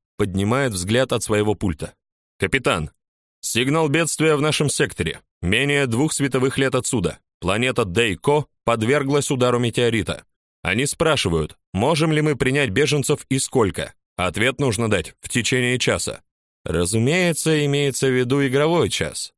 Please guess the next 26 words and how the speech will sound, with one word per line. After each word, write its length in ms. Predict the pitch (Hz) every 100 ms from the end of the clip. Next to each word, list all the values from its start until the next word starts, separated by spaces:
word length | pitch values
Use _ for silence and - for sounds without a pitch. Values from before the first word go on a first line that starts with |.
| _
Всего 340 | - - 90 135
несколько 460 | 123 135 135 113
минут 240 | 107 104 104
в 40 |
реале. 360 | 110 92 78 - _ _ _ _ _ _ -
Да, 460 | 87 98 92 - - _ _ _ -
о 120 | 92
чем 280 | - 170 196
я 100 | 185
только 300 | 185 180 180
что 160 | -
печалился? 720 | 160 165 175 165 160 - 151 131 _ _ _ _ _ _
Что 240 | - - 120
мало 260 | 170 190
интересных 520 | 180 185 175 185 170 -
проблем, 440 | 143 139 151 175
которые 360 | 151 143 156 156
нужно 320 | 165 147 160
разгребать? 560 | 156 143 160 220 220 - _ _ _ _ -
Вот 340 | 78 85 117
игра 300 | 170 143 110
и 40 | 156
подкинула. 680 | 226 - 170 170 190 104 - _
Получите 560 | 226 220 208 170 202 180
и 60 |
распишитесь. 720 | 170 156 - 139 101 80 -